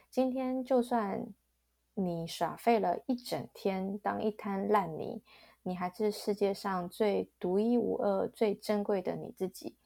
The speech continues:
因为你的存在就是最有价值的事。希望大家把这一句话划重点，烙印在自己的心里，烙印在自己的脑海里。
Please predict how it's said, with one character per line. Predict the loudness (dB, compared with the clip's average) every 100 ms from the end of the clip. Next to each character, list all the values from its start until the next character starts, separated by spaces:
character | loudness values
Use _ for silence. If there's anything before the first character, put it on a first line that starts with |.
| _ _ _
因 | 4
为 | 6 4
你 |
的 | 0
存 | -6 -8 -8
在 | -2 0 -2
就 | -2 -6
是 | -2 -2 -2 _ _ _ _ 2
最 | 4 4
有 | 0
价 | -4 -4
值 | -4 -4
的 | -4 -4
事。 | -6 -6 -4 -6 -10 _ _ _ _ _ _ _ _ _ _ _ _ _
希 | -2 2
望 | 4
大 | 4 2
家 | 2 0
把 | -2 -6
这 | -4 2
一 | 4 4
句 | 2
话 | 2 0 -4 -6 -18 -20 _ _ _ _ _
划 | -6 0 4
重 | 6 6 6
点， | -2 -6 0
烙 | 2 4 4
印 | 0
在 | 0 -2
自 | -2
己 | -2 -2
的 |
心 | -4 -6 -4 -2
里， | -4 -6 _ _ _ 4
烙 | 6
印 | 6
在 | 2 0
自 | -2
己 | -4
的 | -4
脑 | -8 -8
海 | -8 -6 -4
里。 | -4 -4